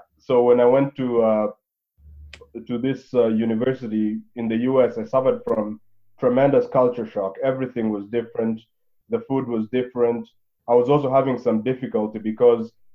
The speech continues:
uh, bef-, in Africa, most of the population is black. And this was the first time that I found myself in the minority,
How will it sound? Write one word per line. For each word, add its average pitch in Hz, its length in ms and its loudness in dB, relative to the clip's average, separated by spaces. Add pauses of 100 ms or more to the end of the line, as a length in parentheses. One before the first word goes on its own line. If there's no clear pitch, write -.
(160)
uh, 113 220 2 (340)
bef-, 127 160 -6 (200)
in 135 140 0
Africa, 139 680 0 (320)
most 151 280 2
of 131 60 -4
the 120 120 -2
population 123 580 -2
is 107 100 -4
black. 110 320 -2 (680)
And 120 120 -4
this 147 160 0
was 127 180 -2
the 117 100 0
first 139 300 -2
time 131 220 4
that 113 140 0
I 110 100 0
found 131 260 0
myself 120 440 -2
in 110 160 -2
the 107 80 -4
minority, 110 720 -2